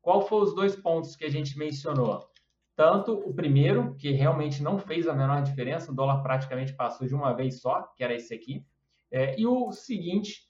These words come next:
que é o mais relevante, que por enquanto ele tá respeitando, que é esse aqui, que ele vem desde dois mil e onze. Então, perder ele foi algo muito, é, assim, pensando a nosso favor, né, no real se valorizar,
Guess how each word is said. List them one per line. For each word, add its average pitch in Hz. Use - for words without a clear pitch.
que -
é 190
o 180
mais 175
relevante, 175
que -
por 190
enquanto 165
ele 143
tá 147
respeitando, 143
que -
é 147
esse 147
aqui, 156
que 170
ele 175
vem 196
desde 208
dois 196
mil 196
e 190
onze. 165
Então, 180
perder 185
ele 151
foi 190
algo 160
muito, 196
é, 151
assim, 139
pensando 160
a 139
nosso 156
favor, 131
né, 120
no 123
real 127
se -
valorizar, 123